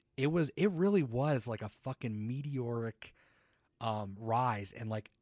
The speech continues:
within a couple of years, a supreme fall for everybody. Elvis just kind of fu-, fell out of fashion. It was m-, more fun to, like, turn against him, uh, than to be with him. Little Richard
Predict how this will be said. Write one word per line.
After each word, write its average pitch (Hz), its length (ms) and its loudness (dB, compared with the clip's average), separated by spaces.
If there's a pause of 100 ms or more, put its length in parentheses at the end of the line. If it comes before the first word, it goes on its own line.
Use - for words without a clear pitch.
(640)
within 156 340 4
a 165 40 2
couple 151 320 2
of 110 100 0
years, 113 480 -4 (140)
a 131 80 0
supreme 123 640 -2
fall 110 460 -6
for 113 160 -6
everybody. 107 500 -6 (280)
Elvis 151 440 4
just - 180 -2
kind 131 140 4
of 117 60 0
fu-, - 220 0
fell 151 180 4
out 139 100 8
of 123 80 0
fashion. 135 480 -2
It 123 60 -4
was 117 140 0
m-, 123 160 -6 (100)
more 120 320 -4
fun 113 300 -4
to, 110 80 -2
like, 104 180 -6
turn 123 180 -2
against 120 360 -6
him, 156 180 0 (300)
uh, 107 160 -4
than 107 140 0
to 110 100 -4
be 113 120 0
with 117 200 0
him. 170 160 2 (200)
Little 165 200 8
Richard 175 400 4